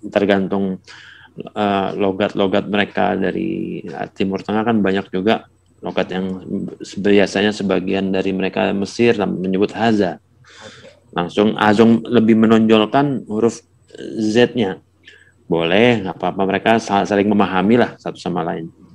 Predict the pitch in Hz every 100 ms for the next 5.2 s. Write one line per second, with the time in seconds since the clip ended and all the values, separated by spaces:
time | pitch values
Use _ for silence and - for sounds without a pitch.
0 | _ _ _ _ - 95 95 117 101 101
1 | 101 98 104 98 104 98 139 113 101 -
2 | 101 - 107 107 - - - - _ _
3 | _ _ _ _ _ _ - 98 98 98
4 | 101 120 127 - 117 107 98 123 107 92
5 | 104